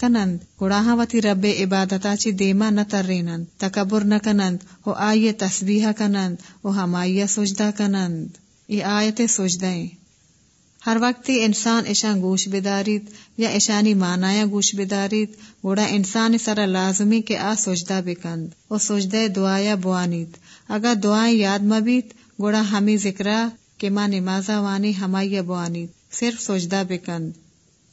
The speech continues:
سجدہ تلاوت مسنون دعا ہما کہ ابو داؤد و حاکمہ روایت کتگاں آ اشند۔ سجد وجهي للذي خلقه وصوره وشق سمعه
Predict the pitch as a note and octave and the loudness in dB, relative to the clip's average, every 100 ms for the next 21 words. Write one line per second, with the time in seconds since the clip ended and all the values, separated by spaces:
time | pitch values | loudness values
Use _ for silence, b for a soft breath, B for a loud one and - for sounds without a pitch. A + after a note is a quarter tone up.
0 | - A3+ G#3+ B3 B3 A#3+ G#3+ G#3+ A3 A3+ | -2 0 2 2 0 0 0 0 0 0
1 | A#3 G3+ F#3+ - G#3+ G#3 G3+ G3+ G#3 G#3 | 0 2 0 0 2 2 2 0 -2 -2
2 | G3 G3+ G3+ G#3+ - F3+ F#3 F#3+ F#3 F#3 | -2 -2 -2 -4 -4 -6 -6 -4 -2 -2
3 | G3 G3 G#3 G3 F#3 F#3 G3+ G3+ F#3+ F3+ | -2 -2 -4 -2 -4 -2 -2 -2 -2 -4
4 | F3+ G3+ - F#3+ F#3 F#3+ G#3+ G#3+ B B | -4 -6 -8 -8 -6 -4 -6 -8 B B
5 | - G3 G3+ G3+ - F3+ E3 E3 - _ | -8 -6 -4 -2 -2 -2 -4 -8 -16 _
6 | _ _ _ _ - G3+ F#3+ G#3 G3+ G#3+ | _ _ _ _ -8 -4 -2 0 0 0
7 | G#3+ G3 G#3+ G#3 G#3+ G#3 G3+ F#3+ F#3+ G3+ | 0 -2 -2 0 0 0 0 -2 0 -2
8 | G3+ G#3+ G#3+ G#3 G3+ G3 F#3+ A3 A#3+ A#3 | -2 0 -2 -2 -4 -4 -4 -4 -2 0
9 | A#3+ A#3+ - G#3 G#3 G#3+ G3+ F#3+ F#3+ F#3+ | -2 -4 -6 -6 -4 -2 -4 -2 -2 -2
10 | A3 G#3+ A#3 A#3 A#3 - G3+ G3+ A3 G#3+ | -2 -2 -2 -2 -4 -4 -2 0 -2 -6
11 | - A3 A3 G#3+ G3+ F#3+ G3 G#3+ A#3 A#3 | -6 -6 -4 -4 -4 -4 -4 -4 -2 -2
12 | A#3 | -2